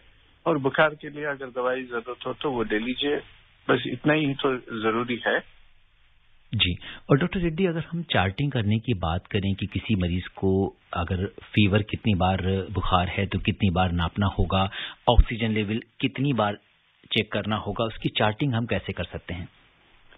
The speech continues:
Speaker 1: देखिए, कम से कम दो बार दिन में तो करना जरूरी है, मगर अगर सांस का तकलीफ महसूस होने लगा, तो तब, तभी भी, अ, oxygen का नाप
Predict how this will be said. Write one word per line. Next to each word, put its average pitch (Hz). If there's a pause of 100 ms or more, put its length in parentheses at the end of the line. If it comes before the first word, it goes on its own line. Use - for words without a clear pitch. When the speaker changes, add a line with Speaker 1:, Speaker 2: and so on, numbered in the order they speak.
(280)
Speaker 1:
देखिए, 214
कम 165
से 190
कम 196
दो 143
बार 160
दिन 147
में 147
तो 160
करना 123
जरूरी 123
है, 95 (680)
मगर 147
अगर 165 (380)
सांस 139
का 156
तकलीफ 147
महसूस 131
होने 147
लगा, 139 (500)
तो 165
तब, 156 (140)
तभी 135
भी, 151 (520)
अ, 135 (360)
oxygen 131
का 139
नाप 117